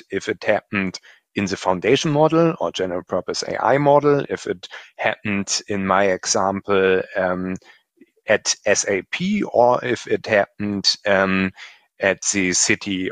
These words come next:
of Heidelberg, for example. And on top of that, um, there, um,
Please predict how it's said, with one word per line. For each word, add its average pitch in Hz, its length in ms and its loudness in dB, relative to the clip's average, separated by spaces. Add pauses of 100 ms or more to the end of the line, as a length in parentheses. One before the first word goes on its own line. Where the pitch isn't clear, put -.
of 90 180 0 (280)
Heidelberg, 85 680 -4
for - 260 -2
example. - 600 -8 (180)
And 135 320 2 (300)
on 101 180 0
top - 260 0
of 165 240 2
that, 170 380 -2 (120)
um, 107 460 0 (380)
there, 107 800 2
um, 101 480 0